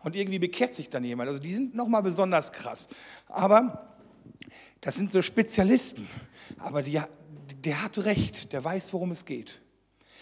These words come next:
Und dann sagst du, ja, aber ich bin kein Evangelist. Ha, kann der doch ruhig so vor so Leuten predigen, aber ich kann das nicht und ich will das eigentlich gar nicht. Ich mag das nicht, fremde Leute anzusprechen und so, äh, allgemein vor Leuten sprechen. Äh, nee.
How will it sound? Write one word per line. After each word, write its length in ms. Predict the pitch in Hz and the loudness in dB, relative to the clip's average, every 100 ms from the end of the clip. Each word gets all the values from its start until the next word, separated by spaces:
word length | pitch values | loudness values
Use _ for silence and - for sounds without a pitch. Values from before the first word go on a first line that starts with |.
| - - - - _ _ _ | -20 -20 -20 -20 _ _ _
Und 120 | 165 | 4
dann 120 | 214 214 | 6 6
sagst 260 | 254 - | 4 4
du, 60 | 226 | 6
ja, 100 | 160 | 6
aber 80 | 135 | 4
ich 120 | - | -2
bin 140 | 277 | -2
kein 200 | 262 220 | 4 4
Evangelist. 540 | 180 156 135 127 - - - | 4 2 2 -2 -4 0 4
Ha, 180 | 349 - - - - | 4 2 -8 -10 4
kann 200 | 233 214 | 4 6
der 140 | 240 | 4
doch 160 | 226 208 | 4 2
ruhig 180 | 220 | 2
so 120 | - 190 | 2 2
vor 180 | 196 190 185 | 2 0 -6
so 140 | 196 | -2
Leuten 320 | 202 208 180 | 0 0 -4
predigen, 420 | - 262 226 185 147 | -6 -2 -2 0 -2
aber 180 | 147 | -2
ich 200 | 160 - | -4 -6
kann 160 | - 233 | -4 2
das 200 | 185 - | 2 2
nicht 200 | 147 135 | -4 -4
und 80 | 143 | -6
ich 160 | 120 | -4
will 80 | 139 | -4
das 140 | 233 202 | -4 -6
eigentlich 240 | 117 110 | -6 -4
gar 140 | 113 | -4
nicht. 160 | 107 113 | -6 -10
Ich 120 | - | -10
mag 180 | 135 - | -10 -8
das 140 | 220 | -8
nicht, 180 | 185 139 | -8 -10
fremde 280 | - 156 151 | -8 -6 -2
Leute 320 | 139 262 208 | -2 -2 -4
anzusprechen 600 | 135 139 131 - 131 139 | -6 -8 -10 -8 -8 -6
und 140 | 131 131 | -8 -2
so, 180 | 160 - - - - 185 | -4 -4 -14 -18 -12 0
äh, 40 | |
allgemein 640 | 190 175 135 151 151 170 240 | 2 4 2 2 2 0 0
vor 160 | 180 147 | 2 2
Leuten 240 | 147 143 | 2 -2
sprechen. 420 | - 131 131 185 - - - - - - | -8 -8 -6 -8 -10 -20 -20 -20 -20 -10
Äh, 300 | - 151 147 135 131 - - - - - _ _ - | -2 0 0 -4 -10 -12 -12 -12 -16 -20 _ _ -14
nee. 400 | 151 156 135 | -6 -4 -4